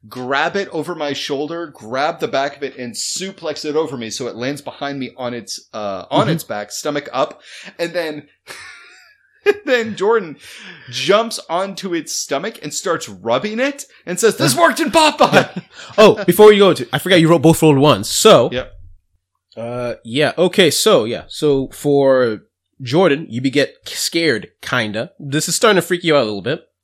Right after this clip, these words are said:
Speaker 1: I fucking love the fact that they add kinda.
Speaker 2: <laughs> Yeah. And as for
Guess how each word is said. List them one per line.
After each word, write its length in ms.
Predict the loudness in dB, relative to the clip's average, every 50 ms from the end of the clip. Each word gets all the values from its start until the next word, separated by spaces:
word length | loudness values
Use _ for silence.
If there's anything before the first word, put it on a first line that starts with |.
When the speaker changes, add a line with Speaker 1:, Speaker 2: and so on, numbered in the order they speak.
| _ _
Speaker 1:
I 60 | -20
fucking 400 | -20 -14 -12 -12 -12 -10 -10 -10 -10
love 380 | -10 -10 -8 -8 -6 -8 -8 -10
the 100 | -16 -16
fact 300 | -10 -8 -8 -8 -8 -10
that 120 | -14 -14 -12
they 160 | -10 -10 -8
add 200 | -10 -10 -12 -14 -12
kinda. 400 | -12 -12 -12 -10 -12 -12 -12 -14 _ _
Speaker 2:
<laughs> 120 | _ _
Yeah. 380 | -6 -6 2 4 4 4 4 0 -6 _ _ _ _ _ _ _ _ _ _ _
And 120 | -6 -6 -4
as 160 | -2 -4 -4
for 800 | -6 -8 -6 -4 -2 -2 0 0 2 2 0 0 -4 -8 -16 _